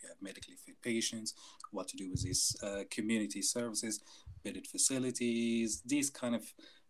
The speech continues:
processes, uh, how, how to refer and what are the criteria for, for any, any of these services. Uh, so to, to understand this was, was kind of challenging. And I had too many questions when I first came. <laughs>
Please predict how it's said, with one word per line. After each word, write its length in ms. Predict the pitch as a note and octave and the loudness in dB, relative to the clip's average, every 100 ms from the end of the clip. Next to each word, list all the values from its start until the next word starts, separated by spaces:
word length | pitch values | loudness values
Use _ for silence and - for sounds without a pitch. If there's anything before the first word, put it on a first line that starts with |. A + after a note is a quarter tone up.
| - - | -16 2
processes, 760 | D3 B2+ - A2 - F#2+ F2+ - - - - | 8 8 8 2 -2 -4 -6 -8 -20 -18 -6
uh, 420 | F#2+ F#2+ F#2+ G2+ F2+ - | -4 -2 0 -2 -2 -2
how, 200 | G2+ F#2+ | -2 -2
how 200 | - G#2 | 0 0
to 220 | - G2+ F#2 | 0 -2 -2
refer 500 | F#2+ - A2+ G#2+ G2+ | -4 0 4 4 4
and 420 | G2+ G2 G2 G2 | 2 0 0 0
what 140 | F#2+ G2+ | 0 2
are 140 | G#2 | 2
the 100 | F#2 | 0
criteria 600 | G2+ - G2 - A#2 G#2+ G2 | -4 -4 -2 -2 0 0 0
for, 400 | - G2+ G2 F#2+ | -2 -6 -8 -8
for 200 | - G2+ - - | -10 -10 -10 -8
any, 260 | A2 G#2 G#2+ | -2 -2 0
any 240 | A#2 G#2 | 2 2
of 140 | G2 F#2 | -2 -4
these 400 | G2+ F#2+ - - | 0 2 2 0
services. 720 | - A2 G2+ F2+ - - - - - - - - | 0 2 2 0 -2 -2 -4 -8 -16 -20 -20 -8
Uh, 400 | G2 F#2 F#2 F2+ | -2 0 0 0
so 260 | F2 - G2 - - | 2 2 2 -6 -6
to, 160 | G2+ | -4
to 180 | - G#2 A#2 | -2 0 4
understand 680 | A#2+ G#2+ G2+ - G#2+ G#2 | 4 4 2 0 0 0
this 200 | F#2+ F#2 - | -2 -4 -4
was, 260 | G2 F#2 - | -6 -6 -8
was 420 | F#2+ F#2 - - - - - | -6 -4 -4 -6 -12 -20 -6
kind 200 | - G#2 | -2 -2
of 80 | F#2 | -2
challenging. 460 | - G2 F2 F2 F2+ | -4 -4 -6 -8 -2
And 100 | A2 | 0
I 60 | |
had 240 | A2 A2+ - | 2 2 2
too 160 | D#3 | 4
many 220 | C3+ B2 | 4 4
questions 580 | A2 - D#3+ - - - | 0 2 2 2 -2 -6
when 140 | - F#2 | -4 -6
I 60 | |
first 340 | - F3+ - - | -6 -6 -6 -2
came. 140 | |
<laughs> 40 | C#4 | 8